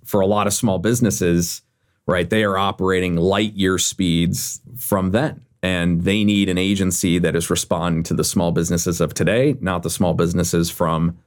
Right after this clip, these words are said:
two thousand. And so we kind of view that as the umbrella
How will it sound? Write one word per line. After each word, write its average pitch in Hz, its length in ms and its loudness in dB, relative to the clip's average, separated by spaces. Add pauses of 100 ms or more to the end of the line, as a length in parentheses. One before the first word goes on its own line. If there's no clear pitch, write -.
two - 160 0
thousand. - 540 -6 (300)
And 101 120 4
so 101 200 2
we 110 180 4
kind 120 240 -2
of 92 80 -4
view 98 160 2
that 95 240 0
as 90 160 -4
the 87 160 2
umbrella 87 760 2